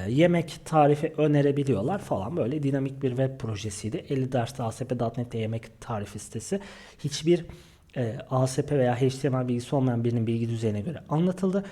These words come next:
Ama öncesinde, bunun öncesinde bilmeniz gereken şey C Sharp ve S Q L. Tamam mı? Yani ilk adımı sıralayacak olursak akış diyagramları bir, e,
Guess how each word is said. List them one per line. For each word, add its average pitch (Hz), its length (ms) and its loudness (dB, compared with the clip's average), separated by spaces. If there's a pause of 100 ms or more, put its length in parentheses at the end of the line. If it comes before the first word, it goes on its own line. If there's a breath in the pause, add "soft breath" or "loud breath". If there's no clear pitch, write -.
(140 loud breath)
Ama 117 280 -2
öncesinde, 131 720 0
bunun 208 140 0
öncesinde 127 440 0
bilmeniz 123 340 0
gereken 98 340 -4
şey 240 260 -4 (200)
C 196 100 2
Sharp - 320 -4
ve 151 140 2
S - 120 -10
Q - 80 -8
L. - 60 -10 (220)
Tamam 240 260 -4
mı? 92 100 -8 (340 loud breath)
Yani 170 240 4 (480 loud breath)
ilk 269 240 6
adımı 233 260 4
sıralayacak 220 520 2
olursak 220 520 2
akış - 320 -2
diyagramları 110 600 6
bir, 208 220 2 (600 loud breath)
e, 104 400 0